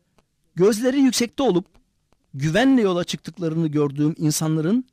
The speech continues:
hepsi hedeflerine ulaştılar. Hem de tahminimden çok daha erken. Gerçi onlar yararlı bir girişimi asla ihmal etmemiş,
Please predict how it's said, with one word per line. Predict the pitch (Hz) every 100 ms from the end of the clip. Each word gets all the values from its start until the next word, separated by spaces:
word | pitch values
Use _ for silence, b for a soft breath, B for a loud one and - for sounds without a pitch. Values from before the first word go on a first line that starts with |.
| _
hepsi | - 269 - 226
hedeflerine | 180 175 185 175 165 165
ulaştılar. | 151 156 - 147 - - _ _ _ _ _ _
Hem | - 233 202
de | 196 214 _ _ _ _
tahminimden | 180 170 175 185 180 180
çok | - 196 -
daha | 151
erken. | 120 120 - 107 _ _ _ _ _ _ _ _ _ _ _ _ _ _ _ _ _ _ -
Gerçi | 143 156 170 -
onlar | 226 185 175 220 269 _ _ _ -
yararlı | 147 170 175 180 240
bir | 240 180
girişimi | 151 170 - 190 -
asla | 214 226 208 180
ihmal | 156 160 156 165
etmemiş, | 170 175 190 262 -